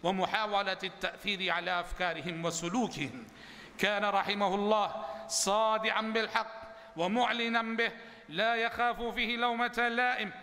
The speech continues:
حتى إنه رحمه الله لم يجامل دولة قطر التي آوته ونصرته في بعض مواقفها السياسية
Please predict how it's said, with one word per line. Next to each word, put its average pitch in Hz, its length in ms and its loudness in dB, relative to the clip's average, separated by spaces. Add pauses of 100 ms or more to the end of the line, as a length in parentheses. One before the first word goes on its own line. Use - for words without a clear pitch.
(320)
حتى 185 240 -2
إنه 190 540 -2
رحمه 180 480 0
الله 185 380 2 (280)
لم 185 360 -2
يجامل 180 760 0
دولة 185 340 2
قطر 190 680 0 (300)
التي 185 520 0
آوته 185 480 0
ونصرته 185 880 0 (240)
في 175 180 2
بعض 185 320 0
مواقفها 180 1000 2
السياسية 180 840 0